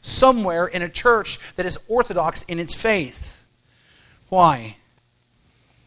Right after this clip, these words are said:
Because of what baptism symbolizes. It symbolizes a repentance and faith. You can't be a Christian without repentance and faith. So it symbolizes repentance and faith. It symbolizes our orthodox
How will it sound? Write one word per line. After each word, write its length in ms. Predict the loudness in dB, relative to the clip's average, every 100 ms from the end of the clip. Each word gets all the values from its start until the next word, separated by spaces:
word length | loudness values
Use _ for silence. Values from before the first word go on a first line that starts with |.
| _ _
Because 220 | -12 -8
of 60 | -6
what 160 | -6
baptism 460 | -4 -6 -6 -8 -4
symbolizes. 680 | -2 -2 -2 -6 -10 -10 -8
It 120 | 2
symbolizes 800 | 6 6 4 2 0 0 0 -2
a 40 |
repentance 800 | -4 -8 -12 -10 -4 -2 -2 -6 _ _ _ _ _ _
and 160 | -14 -6
faith. 300 | -4 -2 -6
You 60 |
can't 260 | -8 -6 -2
be 80 | -4
a 40 |
Christian 340 | -4 -6 -6 -4
without 160 | -6
repentance 540 | -6 -8 -10 -8 -8 -10
and 100 | -10
faith. 420 | -10 -12 -16 _ _ _ -8
So 100 | 0
it 60 |
symbolizes 400 | 2 4 4 2
repentance 480 | 0 -4 -6 -6 -10
and 80 | -8
faith. 220 | -8 -8 -6 0
It 100 | 4
symbolizes 540 | 4 4 4 2 2
our 120 | 0
orthodox 720 | 2 2 2 2 2 2 -2